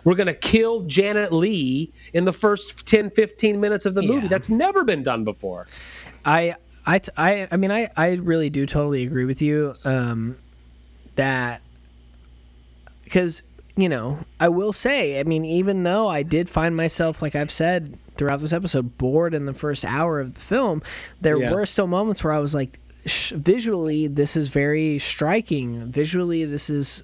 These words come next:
Speaker 2: very stunning. And, like, I really am enjoying some of the visual elements of this, but because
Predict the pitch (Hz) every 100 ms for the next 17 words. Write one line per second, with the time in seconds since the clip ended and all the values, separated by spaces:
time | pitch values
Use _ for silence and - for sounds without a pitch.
0 | - 151 147 147 - 156 180 175 139 127
1 | 123 131 127 127 147 156 156 139 139 131
2 | 127 135 143 143 139 131 - - - -
3 | - 151 151 151 143 131 127 151 226 247
4 | 127 117 127 120 117 120 127 120 123 -
5 | 127 139 127 - 160 160 156 143 139